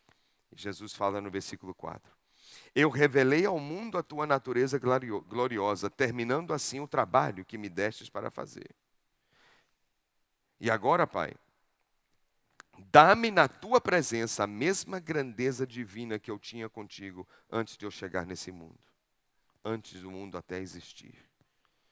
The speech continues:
Eu mostrei quem tu és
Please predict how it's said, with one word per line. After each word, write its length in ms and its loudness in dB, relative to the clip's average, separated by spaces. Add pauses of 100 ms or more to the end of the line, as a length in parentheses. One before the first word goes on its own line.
(720)
Eu 200 4
mostrei 840 -2 (460)
quem 240 -2
tu 260 -10
és 600 -4